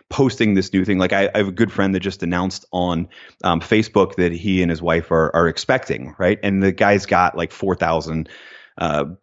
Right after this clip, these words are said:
connections. And so if I just click like or comment, that's gonna get lost. So the better way to do it is you find that information that a weak tie is broadcasting and you send them a more private message. In this case, I sent him a text message,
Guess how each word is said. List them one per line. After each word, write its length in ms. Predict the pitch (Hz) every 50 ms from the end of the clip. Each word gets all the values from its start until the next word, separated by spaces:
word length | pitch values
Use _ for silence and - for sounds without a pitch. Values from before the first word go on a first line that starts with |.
| - -
connections. 520 | - 107 113 143 135 - - 80 76 80
And 100 | 85 85
so 80 | - 101
if 80 | 95
I 80 | 120 127
just 160 | 135 120 -
click 200 | - - 104 -
like 320 | 90 87 87 95 104 - 85
or 60 | 80
comment, 480 | - - - 107 113 104 92 80 73
that's 240 | - 98 101 107 -
gonna 180 | - 95 85 80
get 160 | 78 - -
lost. 480 | 85 95 85 - - - - - - -
So 280 | - - - 110 98 95
the 100 | 92 92
better 280 | 82 - 107 120 135 117
way 140 | 101 92
to 100 | 87 90
do 220 | 80 82 80 80 80
it 100 | 80 82
is 120 | 82 80
you 80 | 87 82
find 280 | - - 101 107 110
that 100 | 104 98
information 580 | 95 92 90 - 95 85 87 87 90 - 90 85
that 100 | 82 82
a 40 | 80
weak 220 | 80 90 90 -
tie 220 | - - 85 78 78
is 100 | 76 -
broadcasting 680 | - 92 95 107 107 - - 85 82 - - 80 82
and 80 | 85 82
you 60 | 87
send 200 | - - 95 90
them 80 | 85 85
a 60 | 82
more 220 | 85 90 92 90
private 360 | - - 98 90 90 82 -
message. 400 | 82 92 87 82 - - 69 73
In 60 | 80 95
this 120 | 104 -
case, 220 | - 101 92 -
I 20 | 87
sent 160 | - 98 87
him 60 | 85
a 40 | 87
text 320 | - - 117 110 - -
message, 440 | - 55 - - 104 - - - -